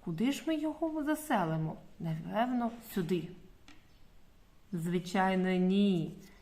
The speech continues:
Ось у нас ромб. Тепер беремо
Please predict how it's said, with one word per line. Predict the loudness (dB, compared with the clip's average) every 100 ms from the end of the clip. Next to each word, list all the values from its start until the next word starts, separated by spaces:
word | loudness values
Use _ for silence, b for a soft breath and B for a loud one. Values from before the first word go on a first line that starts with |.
| B
Ось | -4 0 0 -2 -4
у |
нас | -2 -4 -8 -14 -16 -4
ромб. | 0 0 0 -4 -8 -12 -16 -20 -20 -20 -20 -20 -20 b b b b b b b -20 -18
Тепер | -14 -10 0 2 4
беремо | 4 4 2 0